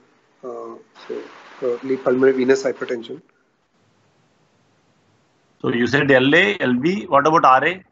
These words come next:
Speaker 2: Is there any R A
Speaker 1: Uh,
Speaker 2: enlargement?
Speaker 1: yes, sir. R A enlargement also, because three intercostal space it is covering, sir, on the right border.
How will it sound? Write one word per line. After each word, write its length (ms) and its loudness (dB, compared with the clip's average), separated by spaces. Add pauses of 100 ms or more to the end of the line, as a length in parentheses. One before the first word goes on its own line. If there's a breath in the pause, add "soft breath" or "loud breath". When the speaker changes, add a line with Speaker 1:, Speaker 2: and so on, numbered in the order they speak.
(160)
Speaker 2:
Is 100 -20
there 120 -4
any 140 -2
R 140 4
A 40 -4
Speaker 1:
Uh, 80 -4
Speaker 2:
enlargement? 500 -6
Speaker 1:
yes, 200 -4
sir. 140 -6
R 200 -4
A 100 -12
enlargement 520 -12
also, 200 -8
because 420 -6
three 200 0
intercostal 420 -2
space 280 -6
it 140 -8
is 100 -18
covering, 400 -6
sir, 180 -16 (440)
on 160 -8
the 100 -6
right 220 -6 (120)
border. 400 -2